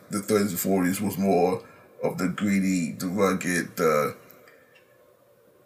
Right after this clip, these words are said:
the kinda shady, like,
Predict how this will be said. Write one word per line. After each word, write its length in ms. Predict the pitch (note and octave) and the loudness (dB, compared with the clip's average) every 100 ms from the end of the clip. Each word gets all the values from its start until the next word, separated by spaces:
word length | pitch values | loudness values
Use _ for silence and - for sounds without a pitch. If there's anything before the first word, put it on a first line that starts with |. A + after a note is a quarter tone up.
| _ _ _ _ | _ _ _ _
the 280 | B2+ G#2+ - - - - - - _ - - - | 4 4 2 -8 -20 -20 -20 -20 _ -20 -20 4
kinda 260 | G#3 A3+ D3+ | 8 8 8
shady, 720 | - C#3 D#3+ F3 F3+ E3+ - G2+ - | 8 8 8 6 4 4 -2 -8 2
like, 260 | B2 G#2+ | 6 6